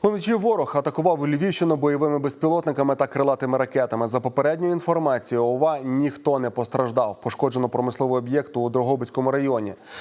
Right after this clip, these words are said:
У декількох селах під Львовом є проблеми з електрикою. Лінія електропередач відновлює аварійна бригада «Львівобленерго».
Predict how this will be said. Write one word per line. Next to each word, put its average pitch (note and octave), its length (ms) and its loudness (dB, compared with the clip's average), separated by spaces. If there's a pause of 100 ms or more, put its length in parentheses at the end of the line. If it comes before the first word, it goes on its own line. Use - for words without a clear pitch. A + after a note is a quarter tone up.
(140)
У C#3 120 2
декількох D#3 420 0
селах E3 320 2
під C#3+ 180 -2
Львовом C#3+ 380 0
є C3 120 0
проблеми C3+ 440 0
з A#2+ 60 -4
електрикою. A2+ 720 -2
Лінія C3 280 2
електропередач B2 720 -2
відновлює C3 460 0
аварійна C3 460 0
бригада A#2+ 460 0 (260)
«Львівобленерго». A#2 1160 0